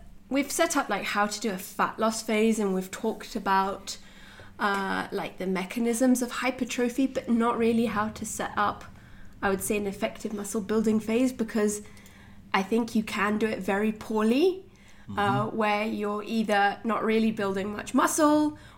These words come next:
Speaker 1: or you're gaining a lot of body fat. Um, so hopefully this will be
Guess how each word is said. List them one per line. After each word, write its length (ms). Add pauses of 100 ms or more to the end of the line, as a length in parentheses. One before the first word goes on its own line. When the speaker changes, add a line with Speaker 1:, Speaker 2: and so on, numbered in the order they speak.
(120)
Speaker 1:
or 100
you're 140
gaining 400
a 40
lot 200
of 200
body 240
fat. 360 (580)
Um, 500
so 240
hopefully 760 (580)
this 240
will 140
be 480